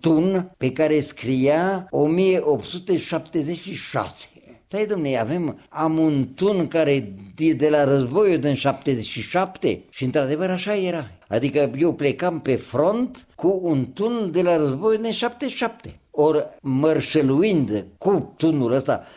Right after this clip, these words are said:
adică aveam niște osași în spatele meu, îmi trăgeam eu tunul, îl trăgeau băieții din plotonul meu. Pe drum ne-a fost înlocuit acest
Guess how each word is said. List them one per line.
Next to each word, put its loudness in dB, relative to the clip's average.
adică -2
aveam 0
niște -2
osași -2
în -2
spatele -2
meu, -2
îmi -4
trăgeam 0
eu 0
tunul, -2
îl -8
trăgeau -2
băieții 0
din -2
plotonul 0
meu. -2
Pe 2
drum 2
ne-a 2
fost -2
înlocuit 0
acest -4